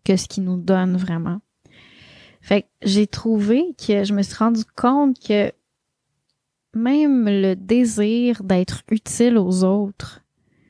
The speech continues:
comme un dé-, en tant que désir, ça me cons-, ça me consommait de l'intérieur, puis ça m'aveuglait de la même façon. Ça m'enlevait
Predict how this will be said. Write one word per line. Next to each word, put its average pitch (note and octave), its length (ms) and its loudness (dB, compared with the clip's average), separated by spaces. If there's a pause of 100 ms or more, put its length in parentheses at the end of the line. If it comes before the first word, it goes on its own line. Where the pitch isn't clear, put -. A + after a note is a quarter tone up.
(160)
comme A#3+ 180 0
un F#3+ 120 0
dé-, F#3 280 -2 (240)
en F3+ 140 0
tant A#3+ 220 2
que G#3 120 -2
désir, F#3+ 760 0 (840)
ça - 260 -2
me G3 140 2
cons-, A#3+ 280 0
ça - 560 -6
me F#3+ 140 2
consommait A3 680 0
de G3+ 100 0
l'intérieur, F#3+ 680 -2
puis - 120 -14
ça F3+ 200 -4
m'aveuglait F#3 880 0
de F#3+ 80 -6
la F#3 120 0
même G3 280 2
façon. F#3 460 -8 (680)
Ça G#3 220 0
m'enlevait G#3+ 840 2